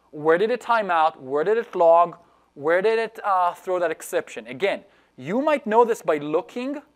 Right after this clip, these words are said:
at the log and saying, "Oh, I, it's, it's, you, can't you see it's this word here that tells it, right?" Doesn't matter. We need it in a consistent manner that we can pull that data, we can pull that data and map reduce it.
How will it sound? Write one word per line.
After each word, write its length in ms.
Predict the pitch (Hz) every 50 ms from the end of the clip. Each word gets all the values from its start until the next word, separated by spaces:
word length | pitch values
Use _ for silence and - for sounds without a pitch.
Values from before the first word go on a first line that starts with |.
| _ _ _ _ _ -
at 140 | - - -
the 100 | 160 143
log 320 | 143 151 170 208 233 196
and 80 | 165 -
saying, 160 | - 180 226
"Oh, 80 | 262
I, 200 | 233 175 143 135 143
it's, 260 | 139 139 139 - -
it's, 240 | 156 147 - - - 151
you, 180 | 143 143 143 143 175 165
can't 260 | - - 165 156 151 -
you 80 | 170
see 180 | - - 196 185
it's 120 | - -
this 220 | - 151 165 160 -
word 200 | 185 214 196 165
here 180 | - 262 285 247
that 180 | - - _
tells 260 | - 156 127 113 110
it, 100 | 104 -
right?" 340 | - 127 131 147 180 233 - _ _ _ _ _ _ _ _ _ _ _ -
Doesn't 260 | 143 139 135 147 147
matter. 240 | 160 175 175 143 123
We 160 | 123 131 139
need 200 | 139 147 165 185
it 120 | 220 220
in 100 | 214 185
a 20 | 156
consistent 680 | - - 160 143 - - - 180 170 - - 180 160
manner 360 | 147 151 143 151 156 170 180 - _ _ _ _
that 120 | - 139 123
we 100 | 147 156
can 180 | - - 139 - _ _ _ _ -
pull 180 | - - 202 214
that 200 | 208 202 170 139
data, 260 | 180 180 170 143 117 - 123 127 151 -
we 120 | 147 151 151
can 100 | - 147
pull 200 | - - 196 208
that 180 | 196 170 147
data 280 | 131 151 160 175 196 202 - - - _ _ _
and 280 | - 165 151 147 135 -
map 440 | 151 143 151 160 175 196 202 - - 185
reduce 440 | 156 131 120 175 180 165 - -
it. 200 | - - _ -